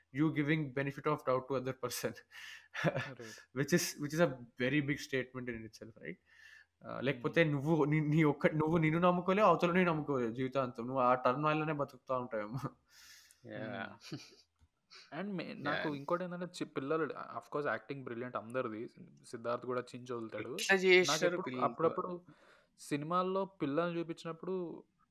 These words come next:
Speaker 2: నాకు అప్పుడప్పుడు ఏమనిపిస్తుంది, ఈ పిల్లలు ఎందుకు నాకంటే మెచ్యూర్‌గా ఎందుకు మాట్లాడతారు ఇలా అనిపిస్తుంది అప్పుడప్పుడు. Whenever I see sometimes. Like, ఇప్పుడు వాళ్ళు మ-, మెచ్యూర్‌గా మాట్లాడడంలో నాకు ప్రాబ్లం లేదు,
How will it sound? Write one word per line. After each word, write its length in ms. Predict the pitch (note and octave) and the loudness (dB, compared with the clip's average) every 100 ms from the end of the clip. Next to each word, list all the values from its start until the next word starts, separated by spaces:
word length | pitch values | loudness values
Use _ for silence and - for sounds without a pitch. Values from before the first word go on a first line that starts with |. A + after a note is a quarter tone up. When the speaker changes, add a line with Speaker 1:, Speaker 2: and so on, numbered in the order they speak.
| - | -6
Speaker 2:
నాకు 220 | D3 C#3+ | -4 0
అప్పుడప్పుడు 440 | C#3 D#3 E3 E3 | 0 0 -2 -2
ఏమనిపిస్తుంది, 520 | D#3 D3 D3+ D3+ D#3 D#3 | -6 -8 -8 -8 -8 -10
ఈ 40 | |
పిల్లలు 360 | - D3+ F3+ F#3 | -6 -2 0 0
ఎందుకు 260 | F3 F3 | -4 -8
నాకంటే 540 | E3+ A#2+ B2+ D3 E3 E3 | -4 -2 -2 -2 -2 -2
మెచ్యూర్‌గా 420 | D3+ - D#3 D3+ | -4 -4 -2 -2
ఎందుకు 160 | C#3 | -6
మాట్లాడతారు 380 | C3+ C3 B2 B2+ | -4 -4 -4 -6
ఇలా 120 | B2 | -6
అనిపిస్తుంది 340 | A#2 A2 - G#2 | -6 -8 -8 -8
అప్పుడప్పుడు. 320 | - G2 G2 | -8 -12 -8
Whenever 300 | A2+ C3 C3+ | -6 -2 0
I 80 | C3+ | 0
see 280 | - B2+ B2+ B2+ | -2 -10 -8 -8
sometimes. 380 | A#2+ A#2+ A2 G2 - _ _ - - _ _ | -8 -8 -10 -14 -20 _ _ -20 -20 _ _
Like, 160 | D#3 E3+ | 2 2
ఇప్పుడు 180 | F#3 G3 | 2 2
వాళ్ళు 180 | F#3+ E3+ | 2 2
మ-, 180 | D3+ - | -2 -4
మెచ్యూర్‌గా 640 | C#3 C3+ F3+ F#3 F3+ F#3 | -10 -6 -2 -2 -2 -6
మాట్లాడడంలో 600 | E3+ C3+ C#3 E3+ E3+ F3 | -4 -4 -2 -2 -2 -4
నాకు 160 | E3+ D3+ | -6 0
ప్రాబ్లం 300 | B2+ B2 B2 | 2 2 0
లేదు, 160 | A2 | -4